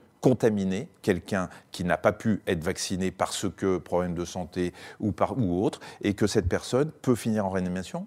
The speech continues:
et mourir. C'est aussi simple que ça, et tout le monde pense la même chose. Tout le monde pense la même chose. Quand j'ai lu, euh, dans une, je crois que c'était dans le Figaro, j'ai lu une, l'interview d'une infirmière qui expliquait qu'elle ne se faisait pas vacciner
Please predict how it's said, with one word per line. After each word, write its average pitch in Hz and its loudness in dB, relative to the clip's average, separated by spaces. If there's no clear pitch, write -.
et 110 -2
mourir. 117 -4
C'est - 0
aussi 131 2
simple 123 -4
que 110 -2
ça, 151 0
et 110 4
tout 180 4
le 147 8
monde 151 2
pense 120 -2
la 107 0
même 101 -4
chose. - -14
Tout 120 4
le 120 4
monde 127 0
pense 110 -4
la 104 -2
même 98 -4
chose. 95 -6
Quand 123 6
j'ai 113 4
lu, 147 4
euh, 90 0
dans 101 0
une, 110 0
je - -8
crois 135 0
que - -8
c'était - -6
dans 95 0
le 90 -10
Figaro, 98 0
j'ai 92 2
lu 127 2
une, 90 -2
l'interview 104 0
d'une 82 -2
infirmière 90 -2
qui - 0
expliquait 113 2
qu'elle 82 -4
ne 82 -4
se - -4
faisait 92 0
pas 147 -2
vacciner 107 -4